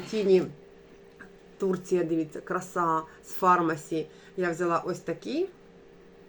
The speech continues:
Зараз, господи, запуталася.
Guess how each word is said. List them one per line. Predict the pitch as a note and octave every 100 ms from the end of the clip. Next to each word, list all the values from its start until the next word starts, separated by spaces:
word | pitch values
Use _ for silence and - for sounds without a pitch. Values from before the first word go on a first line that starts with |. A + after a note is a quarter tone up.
| - - - - D#3
Зараз, | D#3 D#3 D#3 - - - - - - -
господи, | E3+ - D#3+ D3+ D3+
запуталася. | F3+ E3+ D3+ D#3 D3+ -